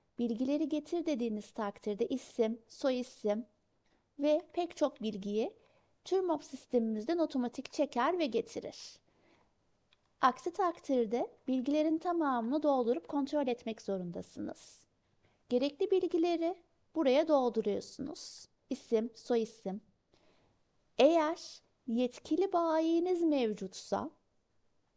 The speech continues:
merkez üzerinden ya da hizmet alıyorsanız bunu direkt olarak bizim teknik, e,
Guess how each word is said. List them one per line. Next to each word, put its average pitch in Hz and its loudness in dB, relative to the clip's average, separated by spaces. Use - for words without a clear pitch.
merkez 233 -2
üzerinden 294 2
ya 269 0
da 247 0
hizmet 233 -2
alıyorsanız 240 -2
bunu 277 2
direkt 277 -2
olarak 262 0
bizim 233 -2
teknik, 226 -6
e, 202 -6